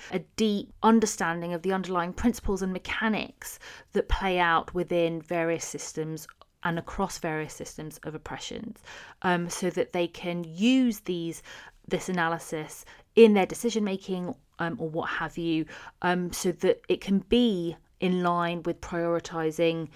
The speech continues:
building equity and inclusion into everything that they're doing, should that be their goal, which we would hope it is if they've come onto one of our programmes.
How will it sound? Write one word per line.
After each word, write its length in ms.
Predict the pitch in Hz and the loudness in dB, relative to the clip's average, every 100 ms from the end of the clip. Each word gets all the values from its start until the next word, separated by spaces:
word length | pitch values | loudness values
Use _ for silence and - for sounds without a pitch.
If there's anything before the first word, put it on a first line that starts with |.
| - | -2
building 640 | 185 175 165 165 160 160 - _ | 2 4 4 2 2 -2 -8 _
equity 640 | 160 - 180 - 170 160 - _ _ _ 175 | -6 -6 -10 -6 -4 -6 -10 _ _ _ 0
and 160 | 170 | 0
inclusion 440 | 170 320 349 254 202 | 2 6 8 10 8
into 400 | 180 185 170 156 - - - | 4 2 0 0 -8 -12 0
everything 440 | 185 180 - 170 - | 0 0 -4 -6 -6
that 180 | 165 - | -4 -2
they're 140 | 160 | -2
doing, 520 | 156 165 139 - - - _ _ _ - | 2 2 2 -2 -10 -14 _ _ _ -4
should 240 | - 214 | 0 4
that 160 | 196 - | 4 6
be 100 | 175 | 4
their 200 | 170 160 | 4 4
goal, 340 | 170 131 135 - | 4 2 0 -4
which 200 | - - | -8 -4
we 60 | |
would 140 | 185 175 | -4 -2
hope 360 | - 175 - - - - - | -2 -2 -2 -8 -12 -18 -8
it 120 | 175 | 2
is 200 | 165 151 | 2 2
if 100 | 156 | -2
they've 240 | 160 156 - | -4 -4 -4
come 260 | - 165 | -4 -2
onto 500 | 160 156 - 160 156 - | -4 -4 -6 -6 -6 -4
one 140 | 160 | -4
of 80 | 156 | -2
our 80 | 151 | -4
programmes. 720 | - 233 220 143 - 165 | 2 2 2 0 -2 -6